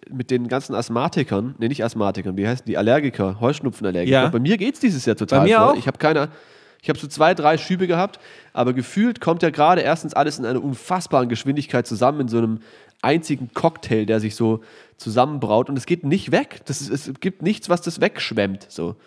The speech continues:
Speaker 2: Ja.
Speaker 1: Es kommt immer nur mehr Pollen dazu und es ist wie so ein, ey, auf dem Fahrrad unten oder auf dem Auto, auf den Autos, wie die aussehen, die sind alle gelb,
Speaker 2: Ey, das
Speaker 1: Mann,
Speaker 2: ist
Speaker 1: das ist
Speaker 2: krank.
Speaker 1: krass.
Speaker 2: Ich stand mal draußen, äh, und hab irgendwie, glaub ich, zwei Minuten auf einen Kumpel gewartet und hab einfach in meinem Handy
Speaker 1: Du
Speaker 2: was
Speaker 1: warst
Speaker 2: getippt.
Speaker 1: gelb.
Speaker 2: Ja, und dann hast du auf dem Super,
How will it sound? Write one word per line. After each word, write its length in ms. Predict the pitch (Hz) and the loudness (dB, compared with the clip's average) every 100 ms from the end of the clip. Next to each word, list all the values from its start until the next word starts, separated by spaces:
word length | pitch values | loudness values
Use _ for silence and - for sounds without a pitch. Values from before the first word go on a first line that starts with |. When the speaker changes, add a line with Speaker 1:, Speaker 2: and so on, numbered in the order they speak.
| _ - | _ -2
Speaker 2:
Ja. 280 | 156 269 165 | 0 0 -2
Speaker 1:
Es 140 | - - | -8 -4
kommt 160 | 139 | 0
immer 200 | 180 208 | 2 4
nur 140 | 190 180 | 4 4
mehr 160 | 170 | 2
Pollen 260 | 170 170 170 | 2 2 2
dazu 360 | 151 - 170 - | -2 -4 -6 -6
und 140 | 117 | -8
es 60 | 113 | -6
ist 40 | |
wie 60 | 139 | -4
so 100 | 147 | -2
ein, 120 | 139 - - - - | -4 -8 -20 -14 0
ey, 220 | 120 110 | 2 4
auf 120 | 120 | 0
dem 100 | 113 | 0
Fahrrad 340 | 165 220 170 | 2 4 2
unten 320 | - 123 139 170 | 0 -4 -6 -2
oder 220 | 117 107 | 0 0
auf 100 | 113 | -2
dem 80 | 110 | 0
Auto, 300 | 139 196 117 | 2 2 0
auf 80 | |
den 160 | 120 120 | -2 0
Autos, 500 | 170 233 262 151 156 | 2 2 2 0 0
wie 60 | 147 | 0
die 120 | 139 | 2
aussehen, 300 | 196 254 120 | 2 2 0
die 60 | 110 | -2
sind 100 | - | 0
alle 160 | 110 | 0
gelb, 340 | 104 120 254 311 | 2 2 2 2
Speaker 2:
Ey, 100 | 139 | 2
das 120 | 147 | 2
Speaker 1:
Mann, 60 | 165 | 0
Speaker 2:
ist 60 | |
Speaker 1:
das 60 | - | -2
ist 60 | - | 0
Speaker 2:
krank. 180 | 160 | 2
Speaker 1:
krass. 120 | 180 113 | 2 -2
Speaker 2:
Ich 100 | 143 | -2
stand 260 | - 151 | 0 0
mal 120 | 170 156 | 2 0
draußen, 600 | 135 135 196 208 202 190 | 2 2 2 -2 -6 -4
äh, 340 | 135 139 143 98 | -2 0 0 -2
und 140 | 131 | -4
hab 240 | 143 - | -6 -6
irgendwie, 320 | - 139 139 143 | -10 -8 -6 -6
glaub 200 | 143 131 | -6 -6
ich, 100 | 139 156 | -10 -16
zwei 260 | - 143 139 | -8 -4 -2
Minuten 320 | 156 165 160 | -2 -2 -4
auf 140 | 127 | -6
einen 60 | 135 | -6
Kumpel 260 | - 208 143 | -8 -6 -4
gewartet 560 | 123 113 123 160 170 | -4 -4 -4 -4 -8
und 220 | - 123 127 | -8 -6 -4
hab 160 | 139 | -6
einfach 280 | - 147 160 | -6 -6 -6
in 60 | 131 | -4
meinem 160 | 120 | -4
Handy 220 | 135 196 | -4 -2
Speaker 1:
Du 60 | 131 | 2
Speaker 2:
was 60 | 120 | 4
Speaker 1:
warst 180 | 110 - | 2 2
Speaker 2:
getippt. 280 | 95 95 - _ _ _ _ - | 0 -2 -8 _ _ _ _ -4
Speaker 1:
gelb. 120 | 135 - - | -4 -4 2
Speaker 2:
Ja, 160 | 175 277 | 4 6
und 60 | |
dann 140 | 196 185 | 6 6
hast 180 | 226 | 4
du 60 | 214 | 4
auf 160 | 156 - | 2 2
dem 180 | 175 | 0
Super, 320 | 160 226 226 | 2 0 4